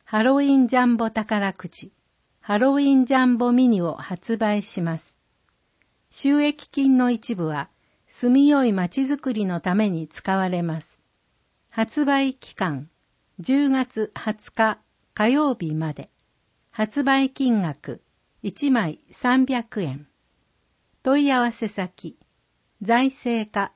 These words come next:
財政係。電話、内線、一三六一。令和三年度、保育園等入園申し込みが始まります。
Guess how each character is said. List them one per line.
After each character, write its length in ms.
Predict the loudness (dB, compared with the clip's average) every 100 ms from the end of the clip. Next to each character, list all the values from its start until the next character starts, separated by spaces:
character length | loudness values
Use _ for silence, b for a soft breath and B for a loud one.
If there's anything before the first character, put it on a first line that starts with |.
| _ -4
財 280 | 0 0
政 380 | -2 -2 0 0
係。 440 | -2 -4 -8 -14 -16 _ _ _ _ -6
電 340 | -2 0 0
話、 260 | -4 -6 -10 _ _ _
内 280 | -2 0 0
線、 420 | -2 -4 -4 -6 -12 _ _ _
一 340 | -10 -6 -6 -4
三 440 | -2 -2 -4 -8 -6
六 420 | -6 -4 -4 -2
一。 400 | -4 -10 -20 -20 _ _ _ _ _ _ _ _ _ _ _ _ _ _ _ _ _ _ _ _ _ _ _ _ _ _ _ _ _ -4
令 300 | 0 2 2
和 160 | -2
三 320 | -2 0 2 2
年 300 | 2 0 -2
度、 200 | -6 -10 _ _ _
保 200 | 0 0
育 300 | -2 -4 -2
園 260 | -2 -4
等 400 | -4 -4 -4 -6 -6
入 300 | 0 2 2
園 260 | 2 2 2
申 180 | 0 -4
し 120 | -4
込 120 | 0
み 140 | 0 0
が 220 | -2 -6
始 300 | -8 -4 -2
ま 140 | -2
り 140 | -4 -4
ま 180 | -6
す。 200 | -10 _